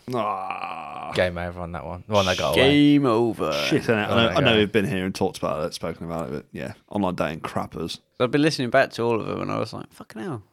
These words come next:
Speaker 3: I wonder what happened to that." Nothing. Big fat owl on that
Speaker 2: I think
Speaker 3: one.
Speaker 2: perhaps we
Speaker 1: Fat.
Speaker 2: do need to branch out into some social media or a social media page, Reddit,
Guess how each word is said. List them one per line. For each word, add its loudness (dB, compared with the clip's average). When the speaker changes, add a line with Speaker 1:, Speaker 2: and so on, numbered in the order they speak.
Speaker 3:
I -18
wonder -8
what -18
happened -14
to -8
that." -14
Nothing. -8
Big -8
fat -4
owl -4
on -6
that -4
Speaker 2:
I -6
think 2
Speaker 3:
one. -6
Speaker 2:
perhaps 2
we 0
Speaker 1:
Fat. 0
Speaker 2:
do 6
need 2
to -12
branch 0
out 0
into -6
some -2
social 0
media 0
or -2
a 0
social -4
media -2
page, -4
Reddit, -4